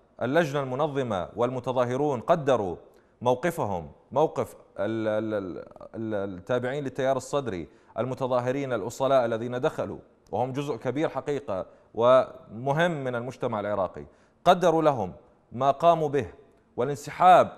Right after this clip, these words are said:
ال-، الاضطراري الذي قاموا به، مجبرين، مكرهين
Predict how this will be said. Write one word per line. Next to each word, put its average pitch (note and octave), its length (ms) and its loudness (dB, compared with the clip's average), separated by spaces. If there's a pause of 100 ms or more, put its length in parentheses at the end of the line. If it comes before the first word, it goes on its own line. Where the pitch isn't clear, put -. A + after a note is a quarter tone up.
(220)
ال-، C3+ 280 0
الاضطراري D3 640 4
الذي A#2+ 260 -2
قاموا C#3+ 300 0
به، C#3+ 360 -6 (400)
مجبرين، A#2 800 -2 (960)
مكرهين B2 760 -4